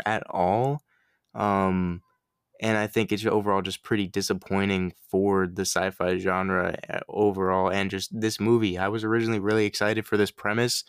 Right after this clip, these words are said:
and it was just super disappointing, and this was honestly just a shit film. I don't even recommend watching.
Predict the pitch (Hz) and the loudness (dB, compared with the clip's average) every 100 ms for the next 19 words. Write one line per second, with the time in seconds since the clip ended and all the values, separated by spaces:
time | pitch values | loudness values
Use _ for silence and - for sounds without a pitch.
0 | - - _ - - 110 107 98 107 101 | -16 -20 _ -4 0 2 2 2 2 4
1 | 113 107 110 - 120 117 104 104 95 104 | 4 2 0 2 2 2 0 0 -2 0
2 | 101 101 95 98 98 92 - 95 98 101 | 2 2 0 -2 -4 -4 -4 0 0 0
3 | 98 95 92 - 95 - 95 - 104 98 | -2 -2 -4 -4 -2 0 -2 0 0 2
4 | 92 98 101 101 95 92 98 98 95 98 | 0 -2 -2 -2 -2 -4 -2 0 0 0
5 | 98 95 101 95 98 - 92 90 | -2 -4 -2 -2 -2 -2 -4 -4